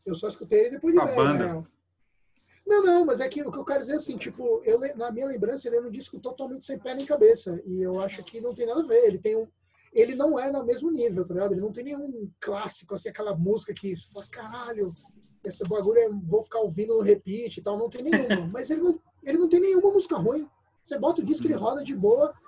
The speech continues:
Speaker 1: divertido, muito bem composto, a produção é animal, puta sonzeira.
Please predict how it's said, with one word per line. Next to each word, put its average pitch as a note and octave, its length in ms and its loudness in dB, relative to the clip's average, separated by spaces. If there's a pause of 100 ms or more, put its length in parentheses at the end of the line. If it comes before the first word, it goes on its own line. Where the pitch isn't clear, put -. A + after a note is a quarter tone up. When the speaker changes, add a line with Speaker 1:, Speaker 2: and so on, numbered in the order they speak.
(540)
Speaker 1:
divertido, A#3+ 600 -2
muito C#4 320 2
bem C4+ 160 -2
composto, G3 540 2
a - 40 -8
produção F#3+ 380 -4
é A#3 60 0
animal, A3+ 460 -4
puta G#3 200 -10
sonzeira. F#3 640 -4